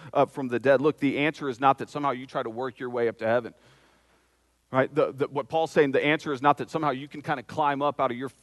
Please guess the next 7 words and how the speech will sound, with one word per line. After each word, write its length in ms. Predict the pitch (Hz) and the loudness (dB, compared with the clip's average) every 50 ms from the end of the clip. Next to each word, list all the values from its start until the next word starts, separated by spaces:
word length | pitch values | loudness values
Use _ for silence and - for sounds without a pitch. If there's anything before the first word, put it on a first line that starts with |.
| _ _ - | _ _ -20
Psalm 320 | - - 165 151 147 139 | -10 -6 -4 -4 -4 -4
forty 320 | 131 - 156 151 147 139 131 | -8 -8 -8 -6 -6 -6 -4
miry 440 | 123 127 135 139 143 139 135 127 117 | -2 0 2 2 2 0 -2 -6 -8
pay, 320 | - - 147 139 127 113 - - - _ - _ | -4 0 0 2 0 0 -4 -14 -20 _ -20 _
miry 440 | - 135 139 135 139 143 143 139 131 | -10 -4 0 0 0 0 0 -4 -8
clay 320 | - - - 156 147 139 123 | -10 -6 -4 0 0 0 0
pit 400 | - - - 165 156 120 - | -2 -4 -4 -2 -2 -2 -2